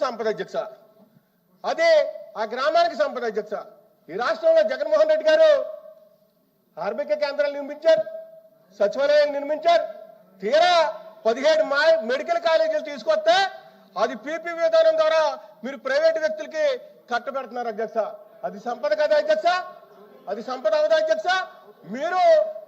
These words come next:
చంద్ర, జగన్మోహన్ రెడ్డి గారు తీసుకొచ్చిన సంపదని ఏ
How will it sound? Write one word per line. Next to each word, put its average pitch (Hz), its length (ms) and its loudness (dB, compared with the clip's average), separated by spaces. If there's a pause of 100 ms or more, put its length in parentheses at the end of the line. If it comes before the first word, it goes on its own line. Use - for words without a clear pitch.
చంద్ర, 220 280 2 (480)
జగన్మోహన్ 311 440 2
రెడ్డి 320 140 -2
గారు 311 180 0
తీసుకొచ్చిన 302 360 -2 (100)
సంపదని 330 420 4 (600)
ఏ 294 40 6